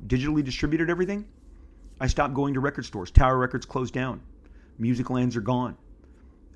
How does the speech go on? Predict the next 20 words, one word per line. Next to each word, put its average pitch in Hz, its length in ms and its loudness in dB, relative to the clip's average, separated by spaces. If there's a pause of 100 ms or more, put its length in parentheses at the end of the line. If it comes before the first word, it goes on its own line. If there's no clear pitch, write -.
Now, 123 400 0
if, - 140 -10
unless 123 340 -4
you 123 40 -4
go 127 80 2
to 120 80 4
a 107 40 4
big 104 260 -2
box 127 260 2
store, 135 200 0
you're 120 140 0
not 123 160 0
gonna 127 260 -2 (300)
have 120 240 -2
access. 123 680 -6 (640)
If - 140 -10
you 107 80 -2
really 131 180 2
want 131 220 -2
that 131 260 -4